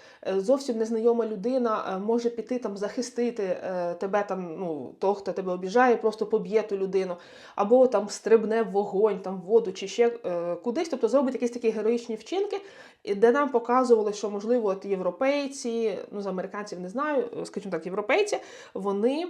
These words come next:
е, завжди там от показувалися в якихось, не знаю, новинах чи таких передачах, як м-,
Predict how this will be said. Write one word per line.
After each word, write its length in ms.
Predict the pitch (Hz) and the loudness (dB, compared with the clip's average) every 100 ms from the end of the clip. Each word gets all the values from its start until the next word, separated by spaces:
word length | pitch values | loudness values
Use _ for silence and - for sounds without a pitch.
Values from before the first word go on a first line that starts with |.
| - _ - | -10 _ -10
е, 200 | 202 196 190 | -8 -4 -4
завжди 800 | 202 202 185 214 254 269 269 | -4 -6 -4 -2 0 2 2
там 200 | 262 190 | 0 -2
от 120 | 190 - | -6 -6
показувалися 920 | 202 196 220 311 269 247 247 240 - | -8 0 4 4 4 4 4 2 0
в 20 | |
якихось, 340 | 190 190 190 190 | -2 -2 -8 -8
не 60 | |
знаю, 180 | 185 165 | -6 2
новинах 640 | 220 233 196 240 208 196 | 4 4 4 2 2 -2
чи 180 | - 202 | -8 -12
таких 240 | 196 220 - | -10 -10 -4
передачах, 640 | 196 190 269 339 277 - | -4 0 0 0 -2 0
як 200 | 240 233 | -2 -2
м-, 340 | 190 190 208 | -10 -8 -10